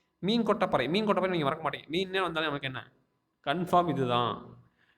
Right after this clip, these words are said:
தெரிஞ்சிரும். அதனால வந்து ஈஸியா சொல்லிடுவீங்க. இப்ப யாழ், பான் இது ரெண்டும் பாத்தீங்கன்னா முல்லை and வந்து கு-, முல்லைக்கும் குறிஞ்சிக்கும் ஒண்ணுதான். அதனால உங்களுக்கு தெரிஞ்சிரும். ஓகே.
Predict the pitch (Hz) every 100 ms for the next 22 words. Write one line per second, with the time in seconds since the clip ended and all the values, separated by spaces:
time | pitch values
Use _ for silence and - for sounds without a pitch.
0 | _ 165 180 147 113 139 160 160 175 160
1 | 156 139 127 120 107 120 107 - _ _
2 | _ _ - 214 196 220 269 277 - -
3 | - - - 196 180 170 196 214 240 220
4 | 208 220 202 226 233 240 233 190 185 190
5 | 190 185 214 220 - - 196 196 202 226
6 | 214 233 202 202 190 190 160 156 - -
7 | 160 180 175 151 165 175 160 - - 156
8 | 160